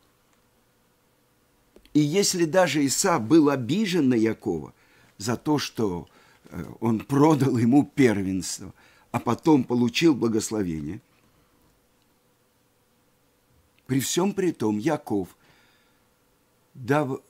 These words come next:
ему огромные подарки,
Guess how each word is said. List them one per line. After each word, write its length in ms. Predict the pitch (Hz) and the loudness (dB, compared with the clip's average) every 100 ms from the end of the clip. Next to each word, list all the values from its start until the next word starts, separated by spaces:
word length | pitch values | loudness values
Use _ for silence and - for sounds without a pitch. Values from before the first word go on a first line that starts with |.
| _ | _
ему 640 | 110 117 120 139 123 - - | -4 -2 0 0 -2 -4 -10
огромные 680 | 107 98 123 143 120 104 - | -12 -6 -4 -2 -2 -4 -6
подарки, 760 | 123 120 104 85 87 - | -6 -4 -4 -6 -12 -16